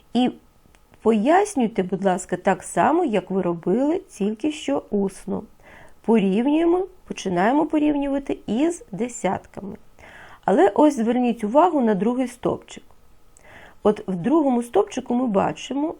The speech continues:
у нас є число шістдесят чотири, шістдесят сім. Е, тут ми бачимо, що кількість десятків однакова. Тому ми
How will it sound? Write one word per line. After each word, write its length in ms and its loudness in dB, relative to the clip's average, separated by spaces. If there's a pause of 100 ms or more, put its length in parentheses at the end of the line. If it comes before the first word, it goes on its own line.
(480)
у 80 2
нас 300 2
є 100 -2
число 340 -4
шістдесят 640 -2
чотири, 380 -2
шістдесят 680 -4
сім. 320 0 (460)
Е, 200 2
тут 300 -2
ми 120 2
бачимо, 460 2
що 320 -6 (880)
кількість 540 0
десятків 640 2
однакова. 680 0 (840)
Тому 540 2 (320)
ми 260 2